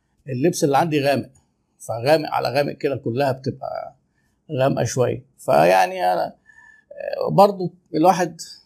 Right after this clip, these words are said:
بقى بص كده على ال-، الناس اللي بيعملوا فيديو كونتنت والخواجات بقى اللي هم متقدمين عننا في الموضوع ده، لقيت دايمًا الخلفيات، آه، لازم يبقى فيها كونتراست مع اللبس. فكان يا إما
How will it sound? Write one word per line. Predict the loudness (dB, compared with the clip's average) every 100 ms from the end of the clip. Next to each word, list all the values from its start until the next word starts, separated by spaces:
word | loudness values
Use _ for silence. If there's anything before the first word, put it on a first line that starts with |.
| _ -10
بقى | -4 2
بص | 2 2 -2
كده | 4 6
على | 6 4
ال-، | -4 -4 -2 -2 -2 -4 -8 _ _ _
الناس | -2 2 2 2
اللي | 0
بيعملوا | 0 2 2 2
فيديو | 2 2 0
كونتنت | -2 2 0 0 -6 -16 _ _ _ _ -14
والخواجات | -12 -8 0 2 4 2 2
بقى | 0
اللي | 0 0
هم | 0 0 -2 -2 -4 -8 -14 _ _ -8
متقدمين | -4 0 2 2 4
عننا | 4 4 2 0
في |
الموضوع | -2 -4 -4 -2 0
ده، | 0 -2 _ _ _ _ -20 -20 _ _
لقيت | 4 6 6
دايمًا | 6 6 2
الخلفيات، | 4 2 2 2 2 -2 -16 -18 _ _ -6
آه، | -4 -4 2
لازم | 2 2
يبقى | 0
فيها | 0 2
كونتراست | 2 2 0 0 0
مع | 2
اللبس. | 2 -2 -6 -12 -14 -20 _ _ _ _ _
فكان | 0 2 4 2
يا | 4 4
إما | 4 4 6 6 2